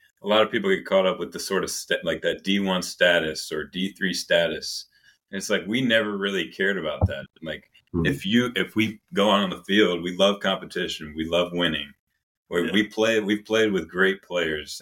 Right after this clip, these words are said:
Speaker 1: and played against great players all the time. We weren't sort of chasing that sort of status of being D one or D three. We knew, like, if we're obviously together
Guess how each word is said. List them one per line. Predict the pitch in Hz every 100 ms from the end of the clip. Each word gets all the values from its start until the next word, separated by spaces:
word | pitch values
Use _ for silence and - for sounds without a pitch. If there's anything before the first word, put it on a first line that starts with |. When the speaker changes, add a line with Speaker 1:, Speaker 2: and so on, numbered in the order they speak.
| -
Speaker 1:
and | 76
played | 98 90
against | 87 90 -
great | 82 -
players | 85 82 80
all | 85
the | 78
time. | - 78 85 90 - - -
We | 98
weren't | 107 110
sort | 104 92
of | 82
chasing | - 87 87 90
that | 85 82
sort | 87 -
of | -
status | - 78 82 85 -
of | 78 - _ _ _ _ _
being | 92 90 85 80
D | 85 82
one | 80 82 80
or | 76
D | 80 80 -
three. | 78 80 87 90 - _ _
We | 95
knew, | 92 92 90
like, | 85 73 - 85
if | -
we're | 98 90 78 -
obviously | 90 92 - 92
together | 87 80 82 85 90 90